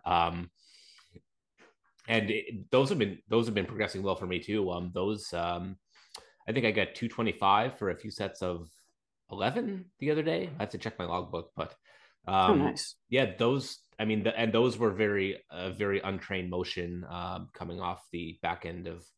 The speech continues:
Speaker 1: contest prep. I think I did, like, a twenty-five pound plate per side the first session. Uh, and of course it was done, like, the end of the workout, fatigued, and obviously haven't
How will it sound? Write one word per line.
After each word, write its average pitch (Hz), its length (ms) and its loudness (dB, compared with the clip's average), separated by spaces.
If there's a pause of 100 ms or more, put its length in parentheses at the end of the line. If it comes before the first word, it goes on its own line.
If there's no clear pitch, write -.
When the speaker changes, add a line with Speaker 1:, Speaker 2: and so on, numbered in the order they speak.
(460)
Speaker 1:
contest - 360 -4
prep. 87 220 2
I 87 80 0
think 110 200 -2
I 95 80 2
did, 98 380 2
like, 92 280 -4 (180)
a 98 60 -2
twenty-five 98 500 0
pound 87 240 -4
plate 92 260 -4
per 95 120 -2
side 85 420 -2 (140)
the 92 60 -4
first 90 260 -8
session. 85 460 -8 (120)
Uh, 85 360 -6
and 90 80 -4
of 98 80 -10
course - 180 2
it 113 40 2
was 95 100 -6
done, 110 120 2
like, 92 140 -4
the 104 80 2
end 107 100 4
of 85 60 0
the 87 80 -2
workout, 87 340 -4
fatigued, 87 420 -10
and 85 140 -12 (340)
obviously 95 300 -2
haven't 98 360 -2